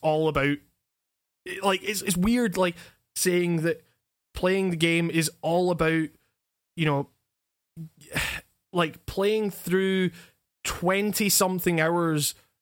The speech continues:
like, the purpose of that is to get to those last, that, that last, like, half an hour. <laughs> You know,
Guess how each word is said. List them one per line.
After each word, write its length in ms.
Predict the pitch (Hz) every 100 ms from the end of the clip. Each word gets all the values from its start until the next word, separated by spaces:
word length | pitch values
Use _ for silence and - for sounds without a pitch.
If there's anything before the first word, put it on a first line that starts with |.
| _ _ _ _ _ _ _ _ _ _ _
like, 300 | 160 165 160
the 140 | 156 175
purpose 500 | - 185 - 190 -
of 160 | 175
that 240 | 160 156 160
is 160 | 160
to 100 | -
get 260 | 156 156 156
to 100 | 165
those 260 | 151 156 143
last, 540 | 143 147 151 - -
that, 200 | 160 160
that 200 | 165 160
last, 320 | 156 156 -
like, 120 | 156 -
half 380 | - 139 139
an 120 | 147 135
hour. 320 | 135 160 151
<laughs> 40 |
You 160 | - 190
know, 120 | 240